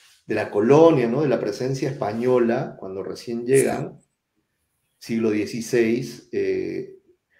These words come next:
Speaker 1: fundan Saña y la fundan como una provincia. O sea, primero como una ciudad y luego se crea la provincia de Saña. Entonces,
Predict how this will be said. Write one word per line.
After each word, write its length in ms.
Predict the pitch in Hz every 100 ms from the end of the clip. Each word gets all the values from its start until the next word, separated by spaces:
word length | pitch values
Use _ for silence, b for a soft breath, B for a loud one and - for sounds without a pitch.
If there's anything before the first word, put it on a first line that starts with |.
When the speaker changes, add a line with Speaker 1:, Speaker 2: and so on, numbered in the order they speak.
| _
Speaker 1:
fundan 500 | - 147 139 123 120
Saña 540 | 117 156 143 104 - - _ _ _ _ _ _ -
y 120 | 113
la 120 | 110
fundan 500 | - 139 139 147 160
como 260 | 156 101 101
una 240 | 117 143 139
provincia. 920 | 98 92 120 135 - - - 104 _ _ _ _ _ _ _
O 60 | 113
sea, 160 | 123 117
primero 380 | 117 139 202 135
como 140 | 127
una 140 | 139
ciudad 640 | 143 - 113 117 110 - - _
y 100 | 107
luego 560 | 107 127 135 156 - - - -
se 200 | - 98
crea 320 | - 127 131
la 160 | 117 107
provincia 640 | 101 101 127 151 131 - 90
de 120 | 92
Saña. 360 | - 120 101 95
Entonces, 600 | 98 127 117 98 -